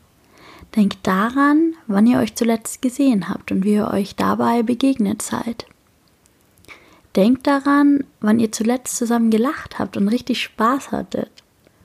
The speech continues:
Denk an gemeinsame Aktivitäten, an euer Liebesleben, an eure letzte intensive Unterhaltung.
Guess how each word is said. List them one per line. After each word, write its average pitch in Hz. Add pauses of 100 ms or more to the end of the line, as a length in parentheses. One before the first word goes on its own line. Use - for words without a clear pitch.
(560)
Denk 233
an 226
gemeinsame 226
Aktivitäten, 226 (420)
an 220
euer 220
Liebesleben, 202 (760)
an 208
eure 202
letzte 233
intensive 220
Unterhaltung. 214